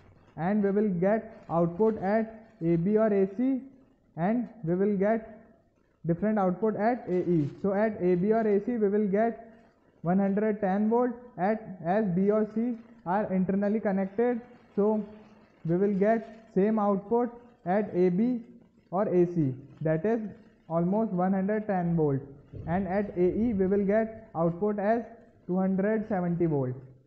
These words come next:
So now we will give two thirty volt A C at primary coil, that is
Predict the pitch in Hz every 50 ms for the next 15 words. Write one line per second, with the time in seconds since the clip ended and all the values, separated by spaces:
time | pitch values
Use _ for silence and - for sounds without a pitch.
0 | _ _ _ _ _ _ - 165 165 156 151 156 - _ _ - 156 156 175 202
1 | 226 247 233 - - - - - 156 165 175 190 208 202 180 202 214 233 240 220
2 | - - - - - _ _ _ _ _ _ _ _ _ _ _ _ _ _ 180
3 | 202 190 202 208 185 190 214 208 196 208 214 226 - 190 185 185 180 185 226 220
4 | 190 202 220 214 214 - - - - _ - 190 185 185 190 190 190 185 180 190
5 | 180 175 170 170 170 170 170 180 214 226 247 220